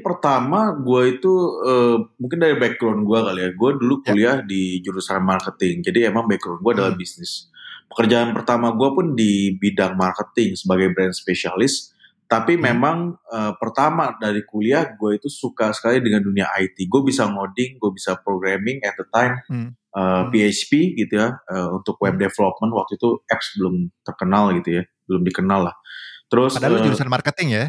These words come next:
Speaker 1: Iya, iya, gue jurusan
Speaker 2: <laughs>
Speaker 1: marketing, tapi, eh, apa
Speaker 2: Seneng
Speaker 1: namanya,
Speaker 2: ngoding.
Speaker 1: seneng, seneng ngoding gitu, seneng di
Speaker 2: Oke,
Speaker 1: depan
Speaker 2: nice.
Speaker 1: komputer. Terus, eh, makanya pas kerja pun gue kerja di perusahaan, eh, I T at the time di
Speaker 2: Hmm.
Speaker 1: I B M gitu.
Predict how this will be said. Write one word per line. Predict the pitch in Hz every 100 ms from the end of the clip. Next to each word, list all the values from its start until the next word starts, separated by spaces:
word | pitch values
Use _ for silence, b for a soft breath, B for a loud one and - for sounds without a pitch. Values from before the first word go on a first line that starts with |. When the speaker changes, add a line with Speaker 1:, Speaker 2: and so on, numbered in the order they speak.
| -
Speaker 1:
Iya, | 147 143 110 95
iya, | 101 95 90
gue | 101 123
jurusan | 123 - 113
Speaker 2:
<laughs> |
Speaker 1:
marketing, | 113 120 110
tapi, | 110 147 143 135
eh, | 82 107 104 101 104
apa | 90 - 120
Speaker 2:
Seneng | 113
Speaker 1:
namanya, | 139 139
Speaker 2:
ngoding. | 131
Speaker 1:
seneng, | 107 104 107
seneng | 110 101
ngoding | 104 104 104 87 -
gitu, | - -
seneng | 85 92 90 92
di |
Speaker 2:
Oke, | 90
Speaker 1:
depan | 65 90 90
Speaker 2:
nice. | 78
Speaker 1:
komputer. | 92 90 92 92 90 82 - B B B _ _
Terus, | 113 120 123 120
eh, | 113 107 104 101 101 - 117
makanya | 117 135 151
pas | 143
kerja | - 110 127 127
pun | 151
gue | 131 139 - _ _ _ _ _
kerja | - 107 110 123
di | 110
perusahaan, | 107 104 90 95 92 92 80 95 92
eh, | 95 92 90 - 101
I | 104 -
T | 95 82 _ _
at | 95 -
the | 90
time | 107 110 95
di |
Speaker 2:
Hmm. | 87
Speaker 1:
I | 92 87
B | 92
M | 87 90 - _
gitu. | - 85